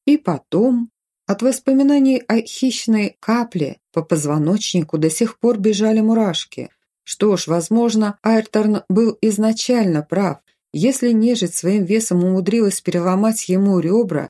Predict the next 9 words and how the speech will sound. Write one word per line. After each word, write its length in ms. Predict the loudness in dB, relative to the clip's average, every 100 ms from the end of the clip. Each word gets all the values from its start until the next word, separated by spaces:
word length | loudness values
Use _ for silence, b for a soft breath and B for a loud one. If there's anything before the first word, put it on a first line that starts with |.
| _
то 160 | -2 -2
что 260 | -2 -2
стало 420 | -2 -2 0 0 0
бы 160 | -2
с 40 | -2
завтраком? 720 | -2 -2 -2 -10 -10 -12 -14 -16 _ _
А 100 | 0
вот 220 | 0 0
обед 360 | 0 2 -2